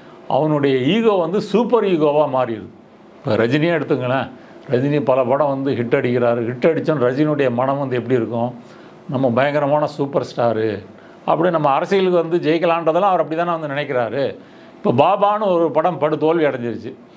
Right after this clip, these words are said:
தோல்வி அடைஞ்ச உடனே அந்த ஈகோ வந்து அதை பொறுத்து கொள்ளாது, அதை வந்து ஏற்றுக்கொள்ள முடியாது, அதை சகித்து கொள்ள முடியாது. அப்ப இந்த கலைஞர்கள் வந்து இந்த சூப்பர் ஈகோ பிரச்சனையினால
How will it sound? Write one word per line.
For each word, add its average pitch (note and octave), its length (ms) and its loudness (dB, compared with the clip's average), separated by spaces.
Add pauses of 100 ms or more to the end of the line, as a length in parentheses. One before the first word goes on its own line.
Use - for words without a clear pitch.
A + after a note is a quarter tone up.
(360)
தோல்வி A3+ 340 4
அடைஞ்ச F#3+ 200 0 (100)
உடனே F3+ 260 0
அந்த D#3+ 160 0 (220)
ஈகோ G3 200 2 (120)
வந்து F#3+ 160 0
அதை D#3 120 0 (120)
பொறுத்து G3 240 2
கொள்ளாது, C3+ 340 0 (600)
அதை F#3 200 4
வந்து G#3 220 0
ஏற்றுக்கொள்ள G#3 440 0
முடியாது, G#2 320 -4 (300)
அதை D#3+ 140 2 (100)
சகித்து G#3 320 2
கொள்ள C3+ 220 2
முடியாது. G#2 280 -6 (800)
அப்ப B3 180 2 (140)
இந்த F3 120 2 (120)
கலைஞர்கள் G3 580 2 (120)
வந்து E3 260 2 (460)
இந்த C3+ 120 0 (120)
சூப்பர் G#3 400 2
ஈகோ E3+ 180 4 (100)
பிரச்சனையினால C#3+ 640 0